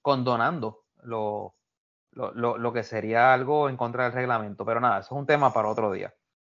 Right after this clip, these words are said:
En cuanto a la plantilla, es básicamente la misma. Lo único es que es una plantilla, pues, un año más vieja, ¿no? Eh, en el caso de David Huerta, ya el año pasado te dio muestras de empezar a bajar su rendimiento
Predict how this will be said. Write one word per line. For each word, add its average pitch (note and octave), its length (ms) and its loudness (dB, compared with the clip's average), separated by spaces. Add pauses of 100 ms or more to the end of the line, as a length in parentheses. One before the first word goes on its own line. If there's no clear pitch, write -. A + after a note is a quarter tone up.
En B2+ 120 -10
cuanto C#3 260 6
a - 20 2
la C3+ 140 8
plantilla, C#3 720 0 (480)
es A#2+ 80 -8
básicamente F3+ 560 6
la E3 100 2
misma. E3+ 440 -4
Lo A#2 200 0
único E3 380 2
es E3 100 -2
que C3 140 -2
es A#2 80 -4
una C3+ 360 4
plantilla, E3 600 -2 (480)
pues, G#2 140 -12
un A#2 160 0
año A#2+ 180 2
más G2+ 160 0
vieja, C#3+ 300 0
¿no? G#3 240 -6 (520)
Eh, - 220 -14
en A2+ 160 -6
el G#2 100 -4
caso A#2+ 340 0
de C#3+ 240 4
David C#3+ 280 2
Huerta, C3 380 0
ya A#2+ 580 6
el A#2 100 -2
año A#2 220 -4
pasado C#3 560 0
te A#2+ 160 0
dio A2 440 -2 (200)
muestras A#2+ 720 -4 (540)
de A#2 240 0
empezar A2+ 460 -2
a C3+ 80 8
bajar C#3 260 2
su D#3+ 120 -10
rendimiento A#2 760 -4